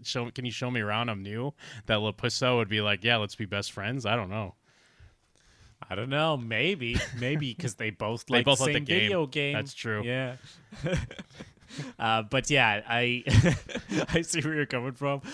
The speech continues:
Speaker 2: I, I think it makes sense, but yeah, as you said, I guess, uh, I guess Sam's just kinda, like, taken more Cobra Kai lessons from this, fucking face things head on, rather than, like,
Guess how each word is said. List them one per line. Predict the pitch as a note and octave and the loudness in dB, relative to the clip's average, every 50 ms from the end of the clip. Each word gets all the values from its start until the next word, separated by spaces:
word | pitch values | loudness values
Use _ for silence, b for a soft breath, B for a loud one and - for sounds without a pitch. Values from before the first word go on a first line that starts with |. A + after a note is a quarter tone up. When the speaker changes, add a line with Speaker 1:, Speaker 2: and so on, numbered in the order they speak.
| D#4 D4 B3+ B | -8 -8 -6 B
Speaker 2:
I, | B2 B2+ D#3 E3+ B2 | 4 6 6 6 6
I | C3+ E3+ F#3 | 4 2 2
think | - A#3 A3 | 2 0 -2
it | A3 G#3 | -2 2
makes | G3+ A3 G#3+ G#3 - | 2 2 2 2 2
sense, | - G3+ G3+ G3 G#3 | 0 0 0 0 -4
but | - - D3+ B2+ | -4 -2 -2 -2
yeah, | A#2+ C3+ C3+ B2+ A#2+ A#2 | 2 4 4 6 6 4
as | B2 A#2 B2 | 2 0 -2
you | C3+ | -4
said, | B2+ - D#3 C#3 B2 B2 A#2 A2 - - | -2 0 0 2 2 2 0 -2 -4 -6
I | - A2 A#2 | -4 -4 -4
guess, | G#2 - C3 B2 C3 C#3+ C#3 - - - - - _ - | -2 -2 0 2 2 2 2 2 0 -2 -2 -4 _ -2
uh, | A2 G#2 G#2 G2 G2 G2 G2 G2 F#2+ F#2+ b b b b b b b b b b _ | 0 0 2 2 2 0 0 0 -2 -4 b b b b b b b b b b _
I | - A2 A2 | -2 -2 0
guess | A2+ A#2+ B2+ C#3 B2+ - - | 2 2 0 2 0 -2 -2
Sam's | - - C3+ A#2+ A#2+ A#2 A#2 A2+ A2 G#2+ F#2+ - - | -2 0 0 2 2 2 0 0 -4 -6 -8 -8 -6
just | - G#2+ - - | -6 -6 -6 -6
kinda, | - A#2 A2+ G#2+ G#2 G2+ G2+ G2 | -4 -2 0 0 0 -2 -2 -4
like, | F#2+ F#2+ F#2 F#2 F2+ F2 F2 - - - - _ - - | -4 -2 -2 -2 -2 -2 -4 -6 -10 -20 -20 _ -14 -10
taken | - C3+ A#2 G#2+ - A#2+ A2 G#2+ | -4 -2 -2 -2 -2 -4 -8 -6
more | G2+ G2 F#2+ F#2+ G2+ G2+ G2 G2 G2 F#2+ F#2 _ _ _ _ _ _ _ _ | -8 -8 -6 -4 -4 -4 -2 -2 -4 -4 -6 _ _ _ _ _ _ _ _
Cobra | - - G2+ G#2 A2 D3 F3 | -16 -12 -10 -8 -6 -6 -6
Kai | - - A#2 G2+ F#2+ | -2 -2 0 0 0
lessons | F#2+ G#2+ A2 - - G#2 G2 - | -2 -4 -4 -6 -6 -6 -8 -10
from | - - G2 F#2 F2+ | -10 -10 -10 -10 -6
this, | F2+ F2 E2+ - - | -6 -6 -6 -6 -8
fucking | - G#2 - - G2 F#2 F2 | -8 -10 -10 -10 -14 -16 -16
face | - - - G#2 G#2 G2+ - | -16 -8 -6 -6 -4 -4 -6
things | - - G#2+ G#2 F#2+ - | -6 -8 -10 -10 -10 -8
head | G#2 A2 G#2 G2+ F#2+ | -4 -2 -2 -2 -2
on, | F2 G2 B2+ D3 C3+ G2 E2 E2 E2+ | -2 -2 -2 0 -2 -2 -6 -10 -8
rather | F#2+ G#2 G#2+ G#2 G2+ G#2 F#2+ | -4 -2 -2 -2 -2 -4 -6
than, | G#2 G2 G2+ | -8 -8 -6
like, | G2 G2 F2+ F2 - - | -6 -6 -6 -6 -8 -12